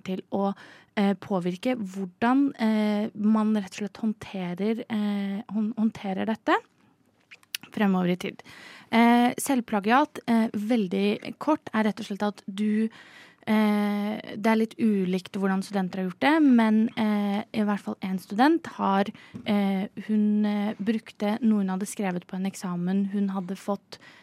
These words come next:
eh, som hun hadde strøket på i en ny eksamen. Eh, altså et eget verk hun hadde skrevet selv, eh, og da hadde hun ikke referert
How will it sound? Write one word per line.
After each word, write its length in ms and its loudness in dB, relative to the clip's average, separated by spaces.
eh, 80 0
som 200 2
hun 100 4
hadde 160 -2
strøket 600 -6
på 160 0
i 80 2
en 180 6
ny 140 6
eksamen. 500 -2
Eh, 160 2
altså 200 -4
et 160 -6
eget 420 -4
verk 440 -4
hun 100 -4
hadde 160 -4
skrevet 500 -8
selv, 240 2
eh, 100 2
og 160 0
da 60 0
hadde 340 -4
hun 60 0
ikke 260 -4
referert 960 -4